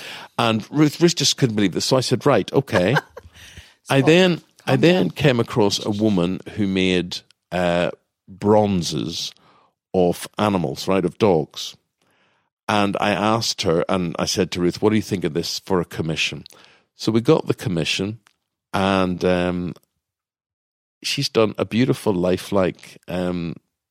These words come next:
Speaker 1: statue, which is not in this room, and obviously <laughs> it's too heavy to carry, um, of Maggie. I'll bring you, I'll bring you and let you see it. And, um, so I have that. So there'll always be a likeness of Maggie captured in her prime,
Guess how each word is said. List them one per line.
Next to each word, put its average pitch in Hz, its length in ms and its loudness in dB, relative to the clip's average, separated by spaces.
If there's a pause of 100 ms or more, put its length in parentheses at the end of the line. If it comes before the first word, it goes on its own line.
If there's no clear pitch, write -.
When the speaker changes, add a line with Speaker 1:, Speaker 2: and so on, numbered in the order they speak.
(180)
Speaker 1:
statue, - 600 -2
which 87 180 -2
is 98 60 -4
not 110 140 -2
in 101 60 -4
this 85 220 -2
room, 85 280 -4 (300)
and - 80 -4
obviously 98 340 -2
<laughs> - 0 -
it's 85 100 -6
too 98 200 0
heavy 87 240 0
to 82 100 -4
carry, 82 420 -6 (440)
um, 92 360 -4
of 101 100 -6
Maggie. 117 380 2
I'll 101 60 4
bring 101 280 -2
you, - 80 -2
I'll 101 80 0
bring 101 220 -2
you 101 120 0
and 104 80 0
let - 140 -2
you - 60 -6
see - 200 -4
it. - 240 -8 (120)
And, 98 320 -2
um, 98 220 0 (320)
so - 360 2
I 110 100 0
have 139 560 0
that. 107 300 -2
So - 160 0
there'll 107 180 4
always 131 280 4
be 113 140 0
a 95 100 4
likeness 95 520 -2
of 87 120 -6
Maggie 98 360 -2
captured - 580 -6
in 95 180 -2
her 87 200 -2
prime, 85 720 -4